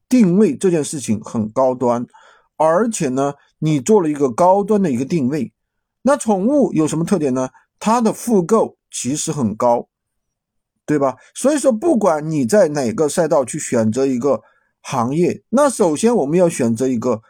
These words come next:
高利润、高回购，最好还是高客单价的项目。当然，同时具备这几个特征的项目很少，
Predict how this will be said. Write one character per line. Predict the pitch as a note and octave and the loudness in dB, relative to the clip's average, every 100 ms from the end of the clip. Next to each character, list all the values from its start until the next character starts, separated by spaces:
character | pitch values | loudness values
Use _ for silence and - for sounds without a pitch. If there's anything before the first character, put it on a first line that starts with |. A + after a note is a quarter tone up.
| _ _ _ | _ _ _
高 | - A3 A#3+ B3+ - - _ _ _ _ _ | 0 2 2 0 -10 -20 _ _ _ _ _
利 | - G#3 A3 | 0 4 6
润、 | F3 F#3 G#2+ _ _ _ _ _ _ _ _ - | 6 2 0 _ _ _ _ _ _ _ _ -2
高 | A3+ A#3 | 2 2
回 | A3+ - C3+ | 2 0 -2
购， | C#3+ G#3 D#3 - _ | 2 2 0 -4 _
最 | - C4+ G3+ | 0 2 2
好 | C#3 A#2+ | 2 0
还 | - B2 | -2 -8
是 | D#3 | -8
高 | A#2+ F#3 G3 G#3 | -6 0 2 0
客 | G3+ G#3+ | 0 0
单 | D#3 D#3+ | 0 2
价 | E3 | 2
的 | C#3 - | 2 -4
项 | - - E3 A#2 | -12 -4 -2 -2
目。 | G2+ - _ _ _ _ _ _ | -6 -8 _ _ _ _ _ _
当 | - D4 D4+ | -2 0 2
然， | G3 G#3 G#3 _ _ _ _ - | 0 0 -4 _ _ _ _ -4
同 | G3 C4+ | -2 0
时 | F4 A3 G3 | -2 -4 -6
具 | B3+ | -4
备 | G3+ G#3 G#3 | 0 0 0
这 | A2+ E4 A#3 | -2 0 0
几 | D3+ | 0
个 | |
特 | E3 G#3+ | -2 -2
征 | D#3 E3+ | 0 0
的 | |
项 | C#3 G#3+ E3+ | 0 -2 -2
目 | C3+ A2 _ | -4 -6 _
很 | - - B2+ F3+ | -14 -6 -4 -2
少， | - - | -4 -8